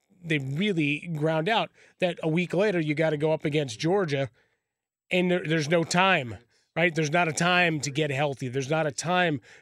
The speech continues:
to really see where you could maybe find a little wrinkle in that defense to exploit. Right? Futek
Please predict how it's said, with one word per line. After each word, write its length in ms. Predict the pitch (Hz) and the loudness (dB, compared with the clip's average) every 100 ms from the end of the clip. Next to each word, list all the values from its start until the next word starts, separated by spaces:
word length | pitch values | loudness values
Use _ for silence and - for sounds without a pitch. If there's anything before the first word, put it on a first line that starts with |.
| _ | _
to 80 | 170 | -4
really 540 | 147 165 165 156 147 | 0 0 0 0 -2
see 320 | - - 185 | -6 -4 -2
where 200 | 156 151 | 0 0
you 160 | 156 156 | -2 -2
could 140 | 151 | -2
maybe 480 | 143 143 151 160 165 | -2 -2 -2 -2 -6
find 480 | 127 - 156 156 147 | -8 -4 -2 0 -2
a 40 | |
little 280 | 143 156 151 | -2 -2 -2
wrinkle 460 | 139 143 156 156 147 | -2 -2 -2 -2 -2
in 80 | 139 | -2
that 240 | 139 123 | -4 -4
defense 440 | 143 147 156 139 - | -8 -6 -4 -6 -4
to 120 | 143 | -6
exploit. 540 | 135 - - 160 131 - _ _ _ _ | -6 -8 -6 -6 -6 -10 _ _ _ _
Right? 160 | 170 160 - _ | -6 -6 -8 _
Futek 460 | 180 190 175 156 | -2 0 0 0